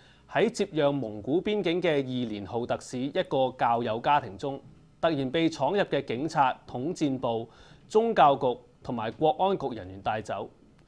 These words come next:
官方冇交代將神父帶走嘅原因，佢哋現時仲係下落不明。綏遠教區約有三十多位神父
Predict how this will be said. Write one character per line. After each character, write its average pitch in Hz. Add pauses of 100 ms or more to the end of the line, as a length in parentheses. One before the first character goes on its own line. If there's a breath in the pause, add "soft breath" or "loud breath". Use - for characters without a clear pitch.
(180 soft breath)
官 214
方 214
冇 147
交 185
代 143
將 185
神 113
父 123
帶 139
走 131
嘅 160
原 101
因， 143 (160)
佢 143
哋 143
現 123
時 110
仲 117
係 117
下 117
落 110
不 151
明。 104 (840 soft breath)
綏 247
遠 165
教 160
區 196
約 151
有 131
三 185
十 147
多 160
位 131
神 101
父 101